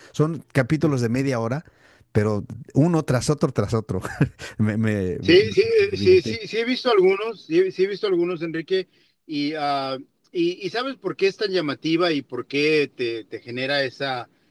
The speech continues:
Speaker 2: esa emoción? Es porque creo que e-, e-, es el regreso al, al, al, al, al inicio, ¿no? O, o es, o es el, el, eh, el, el, la ver-, la ver-, los verdaderos cimientos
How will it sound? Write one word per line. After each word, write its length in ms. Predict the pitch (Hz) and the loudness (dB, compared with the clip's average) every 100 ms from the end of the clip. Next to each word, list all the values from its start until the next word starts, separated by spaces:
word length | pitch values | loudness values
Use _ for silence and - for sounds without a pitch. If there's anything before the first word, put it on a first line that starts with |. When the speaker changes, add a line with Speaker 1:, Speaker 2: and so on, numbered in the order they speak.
| _ | _
Speaker 2:
esa 180 | 131 165 | -6 -4
emoción? 540 | 160 139 - 151 165 - _ _ _ _ - | -2 -4 -2 0 0 -4 _ _ _ _ -6
Es 140 | 170 | -4
porque 280 | - - 190 | -4 0 0
creo 260 | - 202 196 | 4 4 4
que 400 | 226 208 175 - _ _ _ _ _ _ _ | 4 4 4 -2 _ _ _ _ _ _ _
e-, 60 | - - - 185 | -16 -14 -2 2
e-, 200 | 185 190 | 4 2
es 140 | 160 | 0
el 120 | 214 185 | -2 0
regreso 800 | 175 156 170 180 - 208 180 | 0 2 0 0 -2 -6 -4
al, 180 | 143 131 | -6 -8
al, 280 | 131 123 127 | -8 -8 -8
al, 380 | 131 123 117 120 - | -6 -6 -6 -8 -10
al, 320 | 123 117 - | -8 -6 -8
al 160 | 120 127 | -8 -6
inicio, 560 | 131 175 262 - 131 | -2 -2 -2 -4 -10
¿no? 140 | 123 160 | -6 -4
O, 200 | 165 123 _ _ - | -2 -4 _ _ -6
o 540 | 127 127 131 139 139 | -2 0 0 0 2
es, 460 | 165 165 - - _ _ _ - | 2 0 -6 -20 _ _ _ -6
o 200 | 156 156 | 2 4
es 220 | 175 - | 4 2
el, 240 | 202 180 | -4 -6
el, 540 | 165 139 135 123 120 131 _ - - _ _ _ - | -6 -4 -2 -2 -4 -8 _ -20 -20 _ _ _ -16
eh, 260 | 175 - _ _ _ | -16 -16 _ _ _
el, 320 | - 180 165 180 | -2 2 2 4
el, 160 | 175 | 2
la 100 | 151 | 4
ver-, 220 | 151 160 | 4 2
la 160 | 175 156 | 2 0
ver-, 180 | 151 170 175 - | 0 -2 -6 -4
los 200 | 185 147 | -2 0
verdaderos 500 | 139 156 156 170 202 | 0 0 0 0 -2
cimientos 800 | - 202 185 202 190 165 208 - | -6 -10 -6 -4 -4 -2 -2 -4